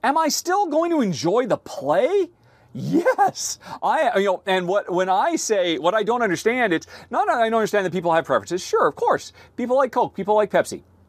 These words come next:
Totally understandable. It's, uh, you know, consumer taste drives everything. What I don't understand is people saying, "Oh, Rahdo didn't film it?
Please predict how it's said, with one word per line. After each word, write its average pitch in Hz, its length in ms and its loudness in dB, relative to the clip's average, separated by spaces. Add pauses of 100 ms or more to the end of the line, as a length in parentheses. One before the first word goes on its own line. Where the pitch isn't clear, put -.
(120)
Totally 233 260 2
understandable. 127 480 0
It's, - 140 -4
uh, 110 160 4 (320)
you 131 160 0
know, 135 120 4
consumer 185 440 -2
taste 170 240 0
drives 127 260 2
everything. 110 340 -4 (440)
What 160 160 0
I 277 160 2
don't 302 160 0
understand 135 480 0
is 131 80 -4
people 180 240 -2
saying, 143 280 -2
"Oh, 196 200 2
Rahdo 160 320 2
didn't 277 240 0
film 302 240 0
it? - 120 -2